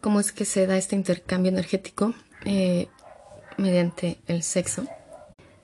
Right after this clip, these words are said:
Pero vamos a ir tocando cómo se va dando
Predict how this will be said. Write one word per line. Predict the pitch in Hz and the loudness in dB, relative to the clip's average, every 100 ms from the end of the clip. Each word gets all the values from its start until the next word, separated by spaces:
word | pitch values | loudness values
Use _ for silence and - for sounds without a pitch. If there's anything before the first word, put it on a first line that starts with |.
| _ _ _ _ _ | _ _ _ _ _
Pero | 254 240 240 233 | 4 4 2 2
vamos | 233 247 269 | 2 2 2
a | 262 | -2
ir | |
tocando | - 254 233 226 226 | -2 0 2 0 0
cómo | 226 240 | 0 -2
se | - 226 208 | -2 -6 -4
va | - 202 208 | -2 -2 -2
dando | 214 220 214 214 226 226 220 | 0 0 2 0 -2 -4 -6